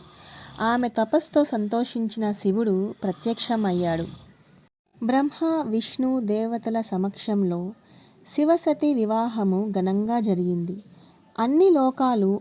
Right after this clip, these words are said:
ఆనందంతో నిండిపోయాయి. కానీ దక్షుడి మనసులో మాత్రం అహంకారం పెరిగిపోయింది.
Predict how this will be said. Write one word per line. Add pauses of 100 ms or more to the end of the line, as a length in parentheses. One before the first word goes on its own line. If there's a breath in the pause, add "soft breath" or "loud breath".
(120)
ఆనందంతో
నిండిపోయాయి. (560 soft breath)
కానీ
దక్షుడి
మనసులో
మాత్రం
అహంకారం
పెరిగిపోయింది.